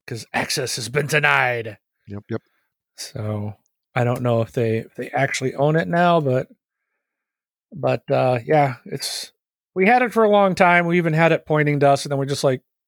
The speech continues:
Speaker 1: "Why do we have this? We don't need this."
Speaker 2: I think it
Speaker 1: So
Speaker 2: was
Speaker 1: it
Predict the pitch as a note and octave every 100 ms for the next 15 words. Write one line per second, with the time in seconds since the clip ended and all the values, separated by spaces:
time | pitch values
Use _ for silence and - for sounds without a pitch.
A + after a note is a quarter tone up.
0 | _ C#3 F#3 A#3 B2 A#2+ B2 B2+ - D3+
1 | D3 A2+ A#2 C3 - - - _ _ _
2 | _ _ _ _ _ _ - - A#2 -
3 | C#4 D3